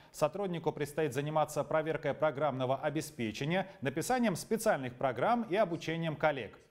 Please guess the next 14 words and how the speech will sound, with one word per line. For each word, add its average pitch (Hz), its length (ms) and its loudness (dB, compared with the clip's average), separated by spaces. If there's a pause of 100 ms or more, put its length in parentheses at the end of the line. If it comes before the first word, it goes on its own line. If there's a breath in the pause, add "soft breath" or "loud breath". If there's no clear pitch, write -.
(340 loud breath)
Другими 233 400 2
хорошо 185 420 0
оплачиваемыми 180 720 0
вакансиями 190 640 2
на 156 160 2
удалёнке 175 520 2
стали 170 340 2
менеджер 156 460 0
по 143 120 0
подбору 139 440 0
персонала 151 840 2
и 143 180 -2
технический 143 720 -4
писатель. 113 580 -2